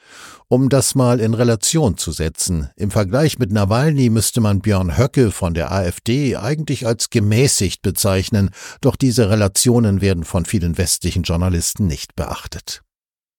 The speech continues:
Einige Beispiele für verbale Ausfälle Nawalnys hat Martin Sonneborn bereits vor einiger Zeit in einem Tweet veröffentlicht. Demnach sagte Nawalny unter anderem: „Tiflis, die Hauptstadt der Nagetiere, gehört mit Marschflugkörpern zerstört.“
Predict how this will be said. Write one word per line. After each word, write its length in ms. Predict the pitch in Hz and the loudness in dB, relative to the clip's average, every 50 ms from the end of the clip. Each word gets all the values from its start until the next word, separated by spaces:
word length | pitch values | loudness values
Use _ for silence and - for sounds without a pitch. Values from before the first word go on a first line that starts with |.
| _ _ - | _ _ -6
Einige 320 | - 135 165 165 139 139 | -2 -2 0 0 0 0
Beispiele 720 | 110 104 117 131 160 156 - - - 143 131 113 117 110 | 2 2 2 2 2 2 0 0 0 0 0 2 2 0
für 260 | 95 - 110 104 95 | 0 2 0 0 2
verbale 540 | 80 90 87 85 80 90 95 110 117 110 82 | 2 0 -2 -2 -2 -2 -2 0 0 0 0
Ausfälle 580 | 85 101 127 127 - - - 127 117 107 101 95 | 2 2 2 2 0 0 0 0 2 2 2 2
Nawalnys 720 | 95 90 85 90 90 101 113 120 117 113 107 98 - - | 0 0 0 0 0 0 0 0 0 0 0 0 0 0
hat 160 | 101 92 - | -2 -2 0
Martin 400 | - 90 90 90 - - 92 90 | 0 -2 -2 -2 -2 -2 -2 0
Sonneborn 540 | 82 92 95 104 113 87 90 95 90 92 90 | 2 2 2 2 2 2 2 0 0 0 0
bereits 300 | 82 92 80 90 87 - | 0 0 0 0 -2 -2
vor 120 | - 90 - | -4 -4 -2
einiger 320 | 87 95 92 82 92 85 | -2 -2 0 0 -2 -2
Zeit 320 | - - 104 101 117 - | -2 0 0 0 0 0
in 140 | - 78 73 | -2 -4 -6
einem 240 | 71 82 85 82 78 - | -4 -4 -2 -4 -4 -6
Tweet 300 | - - - 120 107 - | -6 -4 -2 -2 -2 -4
veröffentlicht. 760 | - - - - - - - - - - - 69 - - - _ _ - - - - - - - - | -6 -8 -8 -8 -8 -10 -12 -12 -12 -12 -14 -16 -16 -18 -20 _ _ -20 -20 -18 -18 -18 -8 -2 2
Demnach 340 | 127 131 131 127 127 143 139 | 2 4 4 4 4 4 4
sagte 380 | - - 135 123 - - 131 | 4 4 2 2 2 2 2
Nawalny 440 | 120 120 110 110 110 113 117 120 123 | 4 4 4 4 4 4 4 4 4
unter 280 | 120 101 104 101 120 90 | 2 2 2 2 0 0
anderem: 560 | 90 104 117 113 113 104 117 110 110 107 98 - _ | 2 0 0 0 2 2 2 2 2 0 -2 -6 _
„Tiflis, 600 | - - 113 123 139 - - 90 80 69 - - | -4 0 0 0 0 0 -2 -2 -2 -2 -4 -6
die 140 | - 78 73 | -4 -4 -2
Hauptstadt 520 | 78 87 104 - - - - 104 85 80 - | 0 0 -2 -2 -4 -2 -2 -2 -2 -2 -2
der 120 | 78 73 | -4 -4
Nagetiere, 760 | 73 78 85 98 107 107 101 - - - 90 82 78 76 76 | -2 -2 0 0 0 0 0 -2 -2 -2 -2 -2 -2 -2 -2
gehört 300 | 71 85 90 127 143 - | -2 0 2 2 2 2
mit 160 | - 101 - | 0 -2 0
Marschflugkörpern 960 | 87 87 92 101 110 - - - - 92 98 92 - - 92 85 82 - 87 85 | 0 0 2 2 2 0 -2 -2 0 0 0 0 -2 -2 -2 -2 -2 -2 -4 -4
zerstört.“ 800 | - - 92 - - - - - 127 101 - - - - - | -2 -2 -2 -2 -2 -2 0 0 0 0 0 -4 -8 -14 -20